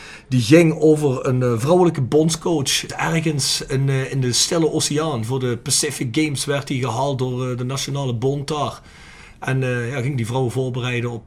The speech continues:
op het Pacific Games kampioenschap. Dat is een heel leuke podcast om te luisteren.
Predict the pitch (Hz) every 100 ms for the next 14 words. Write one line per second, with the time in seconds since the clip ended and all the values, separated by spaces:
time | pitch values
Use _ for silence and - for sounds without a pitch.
0 | - 110 113 - - 131 160 135 131 127
1 | 139 127 - 120 123 151 - 110 95 135
2 | 147 156 165 151 151 - 139 135 139 120
3 | 117 120 120 131 - 120